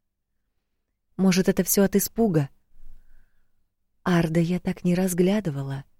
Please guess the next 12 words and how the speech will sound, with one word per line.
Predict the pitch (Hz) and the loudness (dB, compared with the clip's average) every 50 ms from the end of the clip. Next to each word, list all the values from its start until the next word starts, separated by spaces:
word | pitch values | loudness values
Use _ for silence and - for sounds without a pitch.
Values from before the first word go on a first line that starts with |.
| _ _ _ _ _ _ _ _ _ _ - | _ _ _ _ _ _ _ _ _ _ 0
но | 175 180 175 | 2 2 4
там | 170 - 165 160 165 165 - - _ | 4 4 4 4 4 2 0 -4 _
и | - 180 | -6 -4
ситуация | - - 190 - - 214 220 220 185 165 - - - 147 139 | -4 -6 -6 -2 -2 0 0 0 -2 -4 -6 -6 -4 -4 -4
другая | 131 139 156 147 147 151 139 139 | -2 0 0 0 2 0 0 0
была. | 131 139 147 139 139 135 139 - _ _ _ - - - - - - - - - - _ _ _ _ _ _ _ _ - | 0 -2 -2 -2 -2 -6 -8 -12 _ _ _ -18 -16 -16 -16 -16 -18 -20 -20 -20 -20 _ _ _ _ _ _ _ _ -2
Надо | 165 170 165 151 170 | 0 2 2 4 4
было | 156 156 165 160 160 | 4 4 4 4 4
помочь | - 160 156 160 160 170 170 - - - | 2 2 0 2 2 0 0 -2 -4 -4
после | - 170 160 - 156 156 | -4 -4 -2 0 2 2
нападения | 156 156 - 160 160 151 156 156 151 160 170 175 | 2 0 0 -2 -2 0 0 0 0 2 0 0
демона. | 160 165 185 175 151 139 135 135 135 | 2 0 0 0 0 0 -2 -4 -6